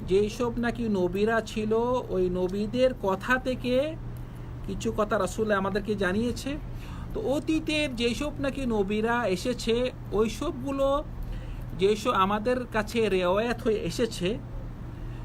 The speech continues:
ওগুলাকে আমরা, ওগুলার হুকুম কি? মানে আমরা, আমাদের দিন তো শুরু হয়েছে কখন?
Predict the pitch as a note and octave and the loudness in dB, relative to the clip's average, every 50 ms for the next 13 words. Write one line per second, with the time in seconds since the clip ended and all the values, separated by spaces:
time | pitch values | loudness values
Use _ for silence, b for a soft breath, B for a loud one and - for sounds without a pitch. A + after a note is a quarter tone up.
0 | B - - - - F3+ G3 A3 A#3 B3 B3 B3 A#3+ - B3 A#3+ B3 B3+ C4 B3+ | B -8 -6 -2 -2 0 0 2 4 4 4 4 4 2 2 2 2 2 0 -2
1 | - - - - - - - - E3+ F3+ F3+ F#3 F#3 F#3+ G3 G#3 G#3 - - - | -4 -8 -10 -10 -10 -10 -6 -2 -2 0 2 4 4 4 4 2 0 -4 -6 -8
2 | - - - - - - - - - F#3+ G3 F3+ G#3+ A#3 A3+ F#3+ F#3 F#3+ F#3+ - | -8 -8 -8 -8 -8 -8 -8 -4 0 0 2 2 2 2 2 2 0 0 0 2
3 | B3+ B3 A3 F#3 - F#3+ E3+ D3 D3 D3+ D#3 E3 - - E3+ G3 G#3 A3 A3 A3 | 2 2 2 2 0 0 0 2 2 2 2 2 2 2 2 2 2 2 2 2
4 | - B B B B - D#3 D#3+ F3+ F#3+ F#3+ G3+ A3+ A#3+ A3+ A3+ - - D3+ F3+ | 0 B B B B -4 -2 0 2 2 4 4 4 4 2 0 -4 -6 -2 0
5 | G3+ G#3+ A3 G#3+ G#3+ B3+ G#3+ - A#3 A3+ A3+ A3 B3 A#3+ A3+ A3+ A#3+ G#3+ G#3 F3+ | 2 2 2 0 0 -2 -2 0 0 0 2 4 2 2 2 2 0 0 2 0
6 | E3+ C3+ | 0 0